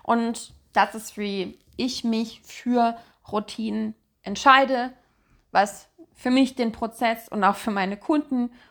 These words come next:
unglaublich einfach macht und auch für, es macht es mir auch einfach, meine Kunden besser zu verstehen, was für meine Kunden funktioniert, was nicht und auch damit meinen eigenen Horizont wieder mehr zu erweitern.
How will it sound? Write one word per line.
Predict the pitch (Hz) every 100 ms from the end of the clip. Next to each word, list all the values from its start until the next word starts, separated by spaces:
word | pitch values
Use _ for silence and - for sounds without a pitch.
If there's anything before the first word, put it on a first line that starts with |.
| _
unglaublich | - 277 277 269 247 -
einfach | 233 240 226 220
macht | 214 202 - - _ - - -
und | 240 240 -
auch | 220
für, | - - 220 208 214 214 - _ _ _ _ _ _ _ _ _ _ _ _
es | 220
macht | 262 -
es | 254
mir | 233 254 302 -
auch | -
einfach, | - 202 220 226 208 208
meine | 208 208 220
Kunden | - 254 262 214 208
besser | 214 220 208
zu | -
verstehen, | 208 202 - - 214 214
was | 202 208 -
für |
meine | 233 202 202
Kunden | 196 262 277 247 214
funktioniert, | - 214 - - 214 208 214 -
was | 208 226 -
nicht | 208 233 - _ - - - - _ -
und | 220 220 214
auch | 214
damit | 226 220 220
meinen | 214 208
eigenen | 208 170 269 302 196
Horizont | 175 185 - 190 190
wieder | - 202
mehr | 190 180 185 185 - _ _ _ _ _
zu | -
erweitern. | 143 185 185 220 - - -